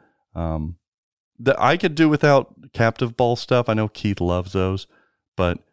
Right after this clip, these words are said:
we've got the chum bucket and the boat. Eh, okay. Like, uh, give or take, I, I'm fine with it. I don't need so many captive ball things. All right. What about the video clips?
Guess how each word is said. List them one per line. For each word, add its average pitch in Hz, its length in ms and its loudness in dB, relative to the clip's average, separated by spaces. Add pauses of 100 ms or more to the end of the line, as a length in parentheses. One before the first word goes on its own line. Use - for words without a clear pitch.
we've 98 120 -6
got 110 160 2
the - 80 -8
chum 104 260 0
bucket 95 480 0
and 104 240 2
the 104 60 0
boat. 107 360 2 (960)
Eh, 120 200 -2 (480)
okay. 113 300 -4 (760)
Like, - 160 -6
uh, - 300 -4 (100)
give 107 180 0
or 92 220 0 (160)
take, - 260 -6
I, 78 380 0
I'm 85 80 -4
fine - 280 -14
with - 160 -18
it. - 100 -20 (500)
I 104 40 -6
don't 95 120 -2
need 95 260 0 (100)
so 92 280 -2
many 82 240 -4
captive - 400 -10
ball - 320 -10
things. - 200 -12 (1800)
All 95 120 0
right. - 400 -4 (580)
What 156 160 4
about 240 320 2
the 190 280 0
video 135 400 4
clips? - 480 -4